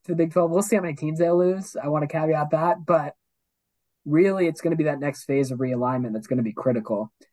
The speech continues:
And I think another huge piece that people are not mentioning enough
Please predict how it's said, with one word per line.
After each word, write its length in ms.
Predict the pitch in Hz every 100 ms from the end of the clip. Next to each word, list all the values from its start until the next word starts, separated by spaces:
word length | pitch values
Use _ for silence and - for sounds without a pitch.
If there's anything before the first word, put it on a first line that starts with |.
| _ _ -
And 140 | 151
I 80 | 160
think 160 | 196
another 400 | 156 147 170 160
huge 640 | 131 - 190 196 202 190 -
piece 320 | 175 190 214
that 140 | 156 -
people 220 | 185 170
are 80 | 143
not 200 | 160 139
mentioning 360 | 143 - 131
enough 320 | 123 156 -